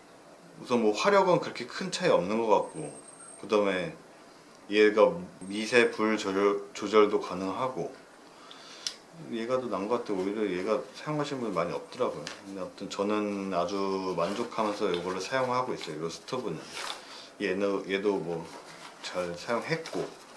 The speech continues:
지금도 뭐 사람 여러 명 가면 사용하게 되겠죠. 윈드 버너를 한번 알아봤습니다. 지금 이렇게 엠에스알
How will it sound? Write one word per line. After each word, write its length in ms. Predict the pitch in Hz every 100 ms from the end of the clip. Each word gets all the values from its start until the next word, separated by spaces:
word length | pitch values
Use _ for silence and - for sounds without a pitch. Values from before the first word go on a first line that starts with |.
| - - -
지금도 380 | 117 117 117 110
뭐 280 | 101 104 - - - - - - - - - - - - - - -
사람 280 | - 151 123
여러 160 | 98 117
명 160 | 120
가면 240 | 101 98 98
사용하게 420 | - 139 123 113
되겠죠. 440 | 92 92 92 - - - - - - - - - -
윈드 280 | 107 107 113
버너를 1700 | 110 104 95 98 - - - - - - - - - - 101 120 123 - - - -
한번 400 | - 104 110 127 - - - -
알아봤습니다. 760 | - 87 90 - - 90 78 76 - - - - - -
지금 320 | 117 120 117
이렇게 600 | 113 - 113 110 117 -
엠에스알 760 | 131 113 113 - 107 107 131